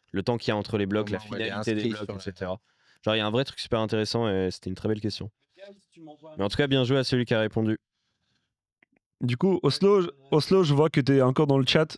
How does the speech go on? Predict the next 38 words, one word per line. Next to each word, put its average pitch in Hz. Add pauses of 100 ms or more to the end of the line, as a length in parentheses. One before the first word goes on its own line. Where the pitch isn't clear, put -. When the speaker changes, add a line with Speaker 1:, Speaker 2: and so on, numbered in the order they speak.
Speaker 4:
Sache -
que 143
t'as 127
fait 139
gagner 131 (100)
un 139
sol 151 (400)
à 120
Zach. 143 (280)
Euh, 117
je 110
suis 123
fier 143
de 135
toi 127
et 113
je 101
suis -
fier 123
de 117
ce -
que 117
tu -
es 117
devenu, 117 (600)
euh, 110
après 113
tout -
ce -
que 127
je 117
t'ai 123
Speaker 2:
Il 113
Speaker 4:
appris. 113
Speaker 2:
vient 170
après, 175
euh, 170
Oslo ? -